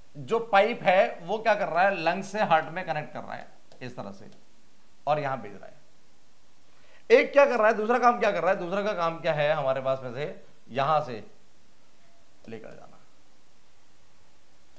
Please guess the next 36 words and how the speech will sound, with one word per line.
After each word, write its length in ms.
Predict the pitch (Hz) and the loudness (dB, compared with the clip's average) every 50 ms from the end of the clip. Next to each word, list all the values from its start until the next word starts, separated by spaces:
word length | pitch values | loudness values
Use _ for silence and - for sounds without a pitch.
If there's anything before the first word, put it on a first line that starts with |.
| - - | -14 -12
वो 60 | 117 120 | -12 -10
लेके 220 | 113 113 113 117 | -10 -10 -10 -10
जा 80 | - - | -10 -10
रहा 100 | - - | -10 -10
है। 140 | - - - - - - - - - - - - - - - - - - - - - - - - - - - - - - - | -12 -14 -14 -16 -16 -16 -16 -16 -16 -16 -16 -16 -14 -14 -14 -14 -14 -14 -14 -14 -14 -14 -14 -16 -16 -16 -14 -14 -8 8 8
अब 180 | 226 233 - - | 8 8 10 8
pulmonary 480 | 240 233 233 240 254 254 262 269 294 302 | 8 8 8 6 8 8 8 8 8 6
में 240 | 285 277 277 269 220 | 8 8 8 8 8
दो 120 | 247 233 | 6 6
काम 220 | 214 240 240 247 | 8 8 8 10
आपके 220 | 240 233 233 214 247 | 8 6 6 4 4
हो 160 | 254 240 226 | 4 6 4
गए, 180 | 226 254 262 254 | 4 6 6 6
एक 400 | - - 180 208 233 240 240 240 | 4 4 4 6 6 6 6 6
lungs 300 | 214 220 233 226 233 - | 4 4 2 0 -2 -2
to 100 | 240 185 | 0 4
heart 220 | 190 202 196 196 | 6 4 6 8
ला 140 | 196 190 190 | 8 8 10
रहा 120 | 208 214 | 10 10
है 60 | 214 | 10
और 100 | 214 214 | 10 10
एक 120 | 226 196 143 | 8 4 6
heart 200 | 180 180 180 - | 4 4 4 4
to 120 | 208 202 | 0 0
lungs 260 | 190 202 233 - 175 | 2 0 0 -2 -2
लेके 220 | 160 160 147 156 156 | -2 -2 0 2 2
जा 120 | 143 135 | 2 4
रहा 100 | 131 135 | 4 4
है। 280 | 131 143 175 - - - - - - - - | 4 2 2 0 -4 -8 -12 -14 -14 -12 0
मैं 120 | 135 156 165 | 2 2 6
heart 300 | 139 156 165 160 156 143 | 8 6 6 6 4 -4
फिर 120 | 165 160 | -4 -4
भी 80 | 165 175 | -2 -4
लिख 160 | 160 156 143 | -4 -4 -4
देता 200 | 160 143 - 151 | -4 -2 0 0
हूं, 120 | 170 190 | -2 -2